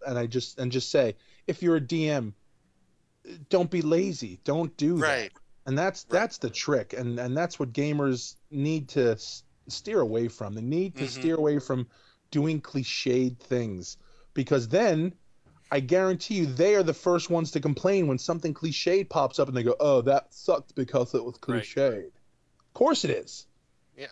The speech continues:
Speaker 1: Like, and, and
Speaker 2: I,
Speaker 1: I, I
Speaker 2: I'm
Speaker 1: feel like, I feel like I, I'm not, I've demonized the old D six Star Wars because my experiences,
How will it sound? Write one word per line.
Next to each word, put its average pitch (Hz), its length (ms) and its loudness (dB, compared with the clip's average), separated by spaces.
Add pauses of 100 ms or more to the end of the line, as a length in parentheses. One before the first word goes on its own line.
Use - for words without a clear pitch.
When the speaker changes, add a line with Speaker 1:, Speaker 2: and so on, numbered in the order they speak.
(560)
Speaker 1:
Like, 139 320 -2
and, 170 120 2
and 170 140 2
Speaker 2:
I, 160 60 4
Speaker 1:
I, 175 80 2
I 165 140 2
Speaker 2:
I'm 156 60 4 (120)
Speaker 1:
feel 196 180 6
like, 156 300 4
I 151 80 2
feel 196 260 2
like 160 200 4
I, 156 120 0 (140)
I'm 160 140 4
not, 175 220 0 (800)
I've 156 260 4
demonized 131 720 2 (220)
the 131 220 4
old 127 300 4
D 135 180 2
six - 400 -4
Star 156 360 6
Wars 117 300 4
because 120 520 -2
my 131 120 0
experiences, 165 760 -2